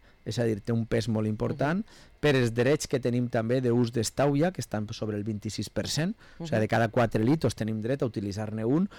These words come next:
Speaker 1: Nosaltres normalment no n'utilitzem ni zero coma dos, perquè en els nostres pous tirem i ho tenim suficient,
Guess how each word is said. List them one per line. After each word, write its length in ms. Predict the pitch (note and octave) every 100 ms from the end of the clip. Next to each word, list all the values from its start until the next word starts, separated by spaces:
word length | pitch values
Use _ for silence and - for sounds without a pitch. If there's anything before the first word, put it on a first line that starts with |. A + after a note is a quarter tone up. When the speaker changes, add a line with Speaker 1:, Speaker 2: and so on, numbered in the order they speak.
| -
Speaker 1:
Nosaltres 400 | - B2 D#3 D#3+
normalment 460 | A#2+ A2 B2+ C#3+ C#3+
no 120 | C3 C3
n'utilitzem 580 | C3+ B2 A#2+ A#2+ C3 D3+
ni 80 | G#2
zero 260 | A2+ A2
coma 220 | A#2 A2+
dos, 320 | A2 D#3 A3+ - - _
perquè 200 | B2+ A2
en 80 | G#2+
els 100 | G2+
nostres 340 | A2 A#2+ A2+ -
pous 320 | C3 C3 -
tirem 400 | A2 G#2+ C3 G2+ - _ -
i 40 |
ho 60 | A#2+
tenim 260 | G#2+ A2+
suficient, 560 | A2 A#2+ B2+ - E3+